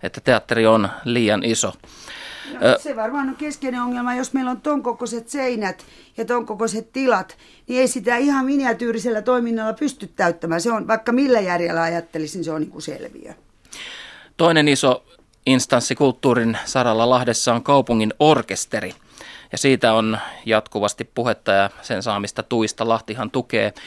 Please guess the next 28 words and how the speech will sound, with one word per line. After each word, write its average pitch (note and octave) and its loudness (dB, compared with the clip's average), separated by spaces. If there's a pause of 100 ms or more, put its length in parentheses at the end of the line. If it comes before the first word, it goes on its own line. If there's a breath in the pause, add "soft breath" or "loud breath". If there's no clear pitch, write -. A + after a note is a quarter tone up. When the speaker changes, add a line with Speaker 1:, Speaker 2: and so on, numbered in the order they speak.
(220 loud breath)
Speaker 1:
eniten C3 2
koko B2 -4
maassa, C3 0
ö, - -4
kunnallisista A2 -4
varoista A2 2
omaa A2+ 0
kaupungin A2+ 0
orkesteria. A#2 -2
Se A#2+ -2
on A2 2
noin A#2+ 2
kolmekymppiä A2+ 0 (160)
per B2 -2 (140)
nuppi, - -4 (380 loud breath)
per G2+ 0
lahtelainen. F2 -2 (380 loud breath)
Kuunnellaan, E3 2 (160)
ö, B2+ -2
tähän D3 -2
väliin, A2+ 2
että A2 -2
mihin F3 -2
kaupungin C#3 4
orkesteria C3 -2
sitten C3+ -4
sa-, E3 2 (100)
tarvitaan. A#2 2